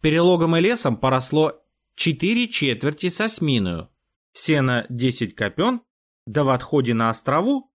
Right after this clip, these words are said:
на Щукоборе, десятина. Всей книги получилось двести пять листов. Это был труд. Симонов его сделал, сделал быстро и хорошо. Он был собой доволен.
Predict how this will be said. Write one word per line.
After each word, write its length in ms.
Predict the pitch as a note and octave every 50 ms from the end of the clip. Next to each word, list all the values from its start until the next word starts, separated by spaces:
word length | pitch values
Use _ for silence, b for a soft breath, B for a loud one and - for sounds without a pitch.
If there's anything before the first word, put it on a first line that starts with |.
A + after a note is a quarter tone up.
| _ _
на 160 | - A#2+ C#3 C3+
Щукоборе, 760 | - - D#3 C#3+ - G3 G#3 F#3 C#3 A2+ G2 F2+ F2 E2 - _ _ _ _ -
десятина. 760 | G#2 G#2 B2 C#3 C3+ - A3+ A3 - C#3 A2 F#2+ E2+ D#2 - _ _ _ _ _ _ _ _ _ _ _ _ _ _ _ _ _ _ _ _ _ _ _ _ _ _ _ _ _ _ _ _ _
Всей 300 | - - - - A3+ C4+
книги 280 | A#3+ B3+ C4+ C#4 A#3 A3+
получилось 640 | F#3 F#3 F3 D#3+ D3+ D3+ - A3 A3+ G#3 G3 - - -
двести 600 | D3+ A#2+ A#2 A#2+ A2 C3+ G#3 A#3 A3+ - - A3
пять 340 | - - B2+ A#2+ A2+ A#2 C3
листов. 460 | D3 F3 - - - - F#2 D#2 - _ _ _ _ _ _ _ _ -
Это 220 | A2+ A#2+ B2 C#3
был 160 | C3+ E3 G3+
труд. 420 | G3+ - F3 C#3+ B2 G#2+ - - _ _ _ _ _ _ _ _ _ _ _ _ _ _
Симонов 580 | - - - F3 E3 D#3+ D3+ D3 C3+ B2+ -
его 380 | - - C3 C#3 C#3+ C#3+ D3 - -
сделал, 680 | C3 A#2 A2 A2+ D3 G#3 A#3 F3+ G#2+ E2 - - _ _ _ _ _
сделал 440 | B2 A2+ G#2+ C#3 D#3 C#3+ C3 A#2+ A2
быстро 440 | A2 B2+ F3 A3 - - - F#2+
и 200 | E2 - - A2+
хорошо. 680 | A2+ - B2 A#2 B2+ C#3 - - G3 F3 A2+ - - _ _ _ _ _ _ _ _ _
Он 200 | - A#3 B3+ A#3+
был 140 | G#3+ A#3 A3
собой 320 | - - F3+ E3+ F3 F3 E3
доволен. 560 | D#3 D#3 C#3+ B2+ A#2 G#2 F2+ E2 D2+ -